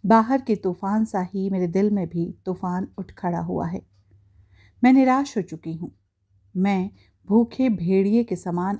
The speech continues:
आतुर हूँ। मेरी इस गर्मी के पीछे है शरीर और दिमाग का उत्ताप। एक ईसाई और एक हिंदू जो हर्षोन्मादी आलिंगन में बद्ध हैं, इसका रहस्यपूर्ण उत्ताप। वो उत्ताप जिसमें मैं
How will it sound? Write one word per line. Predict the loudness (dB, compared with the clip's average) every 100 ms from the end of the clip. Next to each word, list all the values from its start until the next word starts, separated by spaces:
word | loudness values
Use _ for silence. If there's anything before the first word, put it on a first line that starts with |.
| -6
आतुर | -8 -6 -8 -10
हूँ। | -10 -16 _ _ _ _ _ 0
मेरी | 2 2
इस | 0 -6
गर्मी | -4 0 -2
के | -2 -6
पीछे | -6 -8 -2 0
है | 2 0
शरीर | 0 0 2 2 0 -2
और | -8
दिमाग | -2 0 2 0 -2 -2
का | -2
उत्ताप। | -2 -10 -10 -6 -4 -6 -14 _ _ _ _ _ _ _ _ _ _ _ _
एक | -2 0 -4
ईसाई | 0 2 2 0 -4
और | -4
एक | -4 -2
हिंदू | 2 2 2 -4 _ _ _ _ _
जो | 4
हर्षोन्मादी | 4 4 2 2 2 2 2 -2 -2
आलिंगन | -2 0 0 0 0
में | 0 0
बद्ध | 0 0 -4
हैं, | -4 -4 -4 -8
इसका | -6 -4
रहस्यपूर्ण | -2 0 -2 -2 -6 0 2 2 -2
उत्ताप। | -14 -10 -10 -10 -14 _ _ _ _ _ _ _ 2
वो | 6 6
उत्ताप | 4 0 0 0 -2 0
जिसमें | -2 0 0 2
मैं | 2 2 2